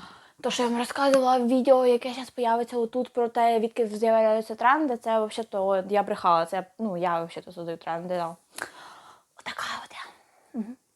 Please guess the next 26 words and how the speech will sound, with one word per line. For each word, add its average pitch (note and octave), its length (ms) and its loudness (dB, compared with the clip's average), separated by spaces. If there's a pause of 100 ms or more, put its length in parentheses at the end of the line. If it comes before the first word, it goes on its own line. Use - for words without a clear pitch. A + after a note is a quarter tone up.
(480)
Ну F4 160 2
що, F#4+ 460 4
ребята, C4+ 840 4
ви D4 120 -4
що G4+ 160 -4
поняли F4+ 560 -2
вже, F#3+ 360 -6
що, B3 640 0
ну, A3+ 140 -8
ми B3 240 0
будемо D4+ 220 2
сьогодні A3+ 220 -8
дивитися B3 240 -2
п'ять G3+ 180 -12
лайфхаків. F3 460 -18 (720)
Ви C4+ 120 4
ж A#3 100 -4
мені A3 180 -2
не B3 100 -2
пишете, D#4+ 480 -4 (100)
що B3+ 160 -2
ви B3 100 2
хочете. - 420 -14 (280)
Угу, D#4+ 300 0 (160)
не D#4 120 -2
пишете. D#4 460 -10